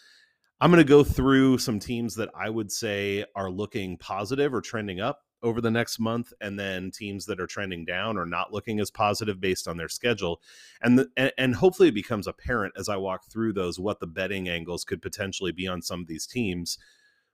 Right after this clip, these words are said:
But one of the things we have to watch for as we go through a season is when teams get undervalued or overvalued.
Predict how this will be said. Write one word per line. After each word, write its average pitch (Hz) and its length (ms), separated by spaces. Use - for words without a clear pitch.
But 135 80
one 160 160
of 202 80
the 180 80
things 143 240
we 127 80
have 113 120
to 98 100
watch 98 280
for 107 160
as 92 120
we 92 80
go 101 160
through 98 220
a - 20
season 92 400
is 82 120
when 90 160
teams 104 380
get 101 260
undervalued 98 720
or 85 160
overvalued. 78 800